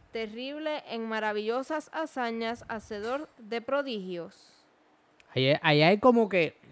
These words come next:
Speaker 2: como que yo no sé si, si, si, si lo puedes volver a leer por esta razón.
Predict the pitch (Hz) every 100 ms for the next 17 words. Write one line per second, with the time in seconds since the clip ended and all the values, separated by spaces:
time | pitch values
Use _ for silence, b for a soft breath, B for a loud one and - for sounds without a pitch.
0 | - 165 160 156 147 202 233 208 214 -
1 | - 165 160 - 160 160 151 151 147 -
2 | 156 139 165 185 196 190 196 202 190 190
3 | 143 147 - b b - 147 160 196 190
4 | 180 156 139